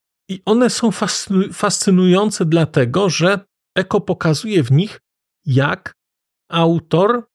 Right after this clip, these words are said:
tworzy, nazwijmy to, pułapki, jak manipuluje czytelnikiem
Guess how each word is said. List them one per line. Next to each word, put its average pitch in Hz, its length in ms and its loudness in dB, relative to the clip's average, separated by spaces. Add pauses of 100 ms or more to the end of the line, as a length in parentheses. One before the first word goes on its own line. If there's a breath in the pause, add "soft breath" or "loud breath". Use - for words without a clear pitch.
tworzy, 175 640 0
nazwijmy 151 600 2
to, - 320 -2 (100)
pułapki, 175 880 -4
jak 151 360 0
manipuluje 170 600 2
czytelnikiem 143 920 -2